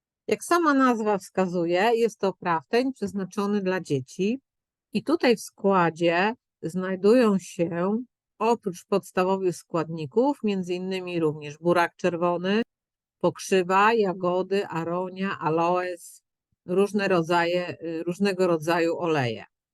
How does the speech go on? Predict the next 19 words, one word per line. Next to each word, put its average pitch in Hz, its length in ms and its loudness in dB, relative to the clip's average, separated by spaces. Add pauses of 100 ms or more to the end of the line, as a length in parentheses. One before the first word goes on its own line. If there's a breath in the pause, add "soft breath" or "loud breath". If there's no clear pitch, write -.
(240)
Nie 262 200 0
sposób 208 480 0
wszystkich 156 460 -4
wymienić, 160 680 -4
tak 185 160 -2
jak 180 160 -2
mówiłam, 180 500 2
odsyłam 170 540 0
was 160 220 -8
do 160 120 -8
strony. 147 560 -4 (1800)
Jest 202 280 -2
to 208 300 0
bomba 214 460 2
witaminowa, 175 840 -4
zawiera 190 440 0
wszystkie - 580 -8
aminokwasy, 185 1120 0 (320 soft breath)
mikroelementy, 180 1300 0